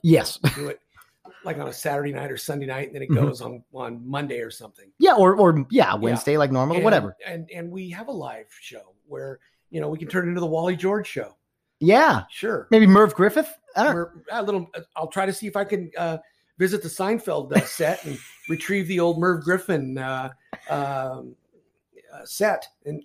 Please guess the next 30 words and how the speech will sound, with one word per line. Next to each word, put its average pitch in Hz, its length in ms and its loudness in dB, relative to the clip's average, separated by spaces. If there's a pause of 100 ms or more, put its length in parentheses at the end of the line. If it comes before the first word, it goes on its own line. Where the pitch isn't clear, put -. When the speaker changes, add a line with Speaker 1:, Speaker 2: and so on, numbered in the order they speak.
Speaker 2:
see 165 220 -8
if, 160 220 -6
uh, 147 280 -2
we 165 120 -8
can 160 100 -4
get, 151 320 -6
uh, 147 160 -2 (220)
oh, 320 160 4
George 311 260 2
Costanza. 240 640 2 (180)
George 277 360 4
just 196 160 2
dropped 170 240 0
by. - 80 0
Speaker 1:
Hey, 127 300 4 (140)
hey, 247 180 2
Speaker 2:
Yeah. 185 80 2
Speaker 1:
welcome, 247 360 4
welcome. 220 340 4
Hey, 202 220 2
Speaker 2:
Sure. - 220 -2
See - 80 -4
Speaker 1:
hey, 269 80 4
Speaker 2:
if 175 60 6
we 196 60 0
Speaker 1:
good 262 100 6
to 208 60 2
Speaker 2:
can, 196 80 -2
Speaker 1:
see 220 100 4
you. 104 100 -2